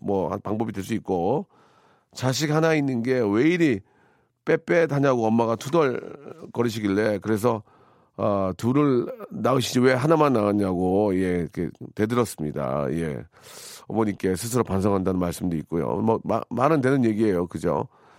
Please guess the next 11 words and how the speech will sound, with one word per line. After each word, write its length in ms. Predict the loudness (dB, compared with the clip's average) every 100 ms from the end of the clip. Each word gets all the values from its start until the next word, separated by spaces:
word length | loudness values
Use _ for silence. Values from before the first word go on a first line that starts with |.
| -20 -4
자, 160 | 2 2
이렇게 460 | 2 2 4 2
자기 300 | 0 -2 -2
자-, 680 | 2 2 4 4 4 4 2 -2
자기 220 | -4 -2 0
자신만의 420 | 2 2 4 4
어떤 260 | 2 0 0
그 320 | 0 0 -2
미담, 460 | 0 2 4 2 0 _ _ _ -12 -6
예, 300 | -4 -2 -4
미담, 460 | -4 -4 -4 -4